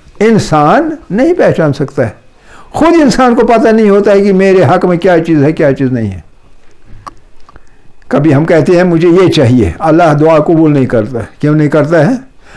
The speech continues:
कभी कभी इसलिए कबूल नहीं करता है कि अगरचे आपने बिल्कुल तकवा के साथ मांगा, हराम ग़िज़ा नहीं खाई है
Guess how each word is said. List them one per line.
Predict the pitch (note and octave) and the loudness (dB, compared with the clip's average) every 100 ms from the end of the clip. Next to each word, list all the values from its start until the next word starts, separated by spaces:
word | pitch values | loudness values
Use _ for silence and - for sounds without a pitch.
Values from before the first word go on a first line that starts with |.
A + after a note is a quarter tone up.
| - - - - - | -20 -20 -20 -12 -2
कभी | B3 A#3+ | 0 2
कभी | D#3+ C3 G2 - - - - - - _ | 2 0 0 -4 -10 -14 -20 -20 -20 _
इसलिए | - F#3+ F#3+ | -4 0 0
कबूल | F3 F3 F3+ F3 | 0 0 2 2
नहीं | F3 | 0
करता | E3+ D#3+ F#3+ E3 | 0 0 0 0
है | F#3 - - - _ - - - - - - _ - | -2 -6 -18 -20 _ -20 -20 -20 -20 -20 -20 _ -6
कि | - | -2
अगरचे | C3 E3 D#3+ G3+ | 0 2 2 2
आपने | E3 D#3 D#3 D#3 D3+ - _ _ _ _ | 2 2 0 0 -2 -8 _ _ _ _
बिल्कुल | - B2 F3 E3 F3 D#3 | -4 0 0 2 2 2
तकवा | B2 C#3 C3 D#3+ | 0 -2 0 0
के | D#3 D#3+ | 2 0
साथ | - D3+ D3+ | 2 0 2
मांगा, | D#3+ D#3 D3+ - - - - - - - - | 0 2 0 -2 -6 -20 -20 -20 -20 -8 -2
हराम | D3+ D3 C3+ | 0 2 2
ग़िज़ा | C#3+ D#3+ E3 | 2 2 2
नहीं | D#3+ D3 | 2 0
खाई | - D3 D3+ C3+ | 0 0 2 2
है | A#2 E3 | -2 -6